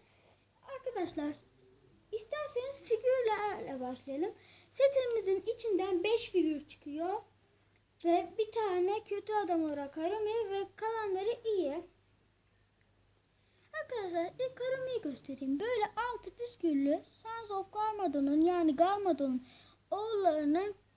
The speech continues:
kılıcı olan kırmızı kılıç var elinde.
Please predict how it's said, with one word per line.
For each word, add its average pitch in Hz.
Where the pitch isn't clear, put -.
kılıcı 359
olan 359
kırmızı 392
kılıç 359
var 240
elinde. 233